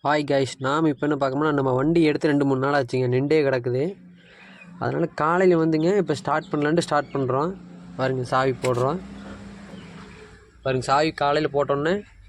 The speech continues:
எல்லா இது லைட்லாம் எரியுதுங்களா? ஹேண்ட் பிரேக் லைட் எரியுதுங்களா? ஹேண்ட் பிரேக் லைட்டை இப்படி எடுத்து விட்றணும்.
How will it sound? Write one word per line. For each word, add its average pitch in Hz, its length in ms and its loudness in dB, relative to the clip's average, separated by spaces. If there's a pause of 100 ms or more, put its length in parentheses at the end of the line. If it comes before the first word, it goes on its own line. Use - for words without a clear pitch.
(460)
எல்லா 143 260 0
இது 147 240 2
லைட்லாம் 147 360 0
எரியுதுங்களா? 135 440 0 (220)
ஹேண்ட் 147 200 -2
பிரேக் 147 200 -2
லைட் 143 180 -2
எரியுதுங்களா? 135 440 0
ஹேண்ட் 147 180 0
பிரேக் 143 140 -2
லைட்டை 147 360 0 (400)
இப்படி 131 400 -6
எடுத்து 139 260 0
விட்றணும். 127 300 -2